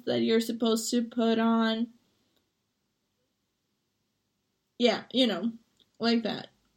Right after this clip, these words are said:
Uh, <laughs> so yeah, anyone, any diabetic can get a tattoo. Just make sure it's all under control.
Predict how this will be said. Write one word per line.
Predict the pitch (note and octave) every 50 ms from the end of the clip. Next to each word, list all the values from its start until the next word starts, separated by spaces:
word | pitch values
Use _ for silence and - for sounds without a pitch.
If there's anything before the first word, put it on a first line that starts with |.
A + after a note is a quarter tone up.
| _ _ -
Uh, | G3+ G#3 G3+ G3+ G3+ G3+
<laughs> | - E4+ E4 E4 C#4 - - D4 C#4 - C4+ - A#3+ - - - A4+ A4+ G#4+ G4+ F#4+ - _ _ _ _ _ _ _ _ _
so | - C4+
yeah, | B3+ C4 B3 A3+ G3+ F#3 - -
anyone, | - A3 A#3+ C4 C#4 C#4 B3+ A3+ G#3+ G3+
any | - - G3+ A#3 B3+ C4+ C#4+
diabetic | D4 A3+ G3+ F#3+ G3+ E3+ E3 - F#3 F#3+ - -
can | - G#3 F#3 F#3+ F#3+
get | F3+ F3 E3+ E3+
a | E3+ F3
tattoo. | - - G#3 F3 F3 F#3+ - C#4 C#4 C#4+ C#4+ C#4+ C#4+ D4 D4 C#4+ - _ _ _ _ _ - A#3
Just | A#3 A3 G#3+ A3 A3+ A3 -
make | G3+ G3+ G3 G3 F#3+
sure | - - - F#3 E3+ D3+ D#3+ F3 F#3 G3 G3 - _ _ _ _ _ _ _ _ _ _ _ _ _ _ _ _ _ _ _ _ _ _ _ _ _ _ _ _ _ _ _ - - - -
it's | G#3 G#3 G#3 A3 - -
all | F#3+ G3 F#3+ G3
under | G#3 G#3+ A#3 B3
control. | B3 - B3 B3 - - D#4+ D#4+ D4 - -